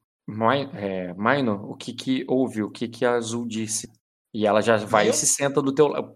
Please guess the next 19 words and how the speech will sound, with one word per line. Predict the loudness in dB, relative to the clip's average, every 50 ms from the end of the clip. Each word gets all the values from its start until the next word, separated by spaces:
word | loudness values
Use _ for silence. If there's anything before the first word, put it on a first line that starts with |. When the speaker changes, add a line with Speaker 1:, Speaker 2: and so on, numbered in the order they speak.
| -20 -10
Speaker 1:
puxa | -4 0 0 0 0 0
uma | -2 -4 -2
cadeira | -2 -4 -2 -2 0 -2 -2 -2 -2
ali, | -4 -6 -6 -4
cara, | -2 -2 -2 -2
se | -2 -4 -2
senta | -2 -2 0 -2 -2 -4 -4
do | -4 -4
seu | -2 -2 0
lado. | 0 0 0 0 -2 -4 -6 -6 -8 -18 _ _ _ _ _ _ -6
Diz, | -6 -6 -4 -6 -8
"O, | -8 -6 -6 -4 -2 0
o | 0
Igor | 0 0 -2 -4
está | -6 -4 -6 -4
bem?" | -4 -4 -6 -6 -8 _ _ _ _ _ _ -16
Speaker 2:
Eu | -14 -14 -14 -16 _ _ _ _ _ -16
meio | -10 -4 -2 0 0 0 0
que | -2 -6 -8 -8